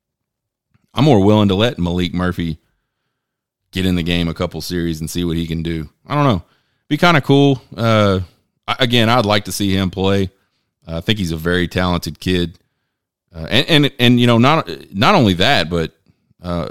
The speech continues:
you know, Quinn Ewers just, he just hasn't been all that good this year. He had two, you know, well, one really good full game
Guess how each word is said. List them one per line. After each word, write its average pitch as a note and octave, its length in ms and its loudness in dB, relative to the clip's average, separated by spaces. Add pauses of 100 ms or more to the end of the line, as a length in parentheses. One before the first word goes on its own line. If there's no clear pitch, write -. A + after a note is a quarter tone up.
(140)
you G2 140 -2
know, F#2+ 100 0
Quinn E3 240 0
Ewers D3 260 2
just, F#2 280 -6 (1300)
he A#2+ 60 -8
just G3 160 -6
hasn't E3 320 2
been A#2+ 400 0 (1080)
all A2 160 0
that A2+ 220 -2
good B2 200 -2
this D2+ 240 -8
year. D#2 260 -8 (1900)
He B2 100 -2
had D#3 140 2
two, D#3+ 440 2
you A2+ 120 0
know, G2 380 -2 (360)
well, A#2 240 4
one D#3 360 4
really C#3+ 280 4
good A#2 280 4
full G#2+ 240 2
game F2+ 360 0